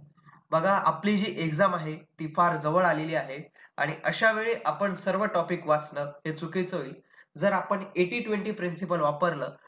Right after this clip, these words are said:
तर त्यानुसार फक्त ज्या काही वीस टक्के गोष्टी आपल्याला ऐंशी टक्के marks देतील ते आपण cover करणार आहोत. मग त्याच्यातला जे एक महत्वाचा घटक हा पुणे करार आहे.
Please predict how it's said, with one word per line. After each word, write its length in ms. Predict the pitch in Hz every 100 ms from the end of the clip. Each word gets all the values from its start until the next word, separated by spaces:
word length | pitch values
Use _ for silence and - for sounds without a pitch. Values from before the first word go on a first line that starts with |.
| _ 156
तर 100 | 147
त्यानुसार 580 | 180 202 196 190 170 170 -
फक्त 360 | 202 202 - 240 240 - - _ 147
ज्या 200 | 185 214
काही 320 | 214 190 208
वीस 320 | 175 208 -
टक्के 260 | 196 - 185
गोष्टी 580 | 165 170 - 139 143 -
आपल्याला 540 | 143 143 170 160 170 -
ऐंशी 300 | 170 - 226
टक्के 300 | 208 - 180
marks 320 | 170 175 156
देतील 380 | 143 151 - -
ते 180 | -
आपण 280 | 160 - 180
cover 280 | 208 196 147
करणार 320 | 143 131 127
आहोत. 180 | 123 123 _ _ _ _
मग 140 | 151 147
त्याच्यातला 400 | 156 190 185 202
जे 120 | 196
एक 140 | 202
महत्वाचा 440 | 175 170 170 170 175
घटक 300 | 160 147 156 - -
हा 60 |
पुणे 320 | 143 147 151 175
करार 300 | 185 180 175
आहे. 260 | 160 165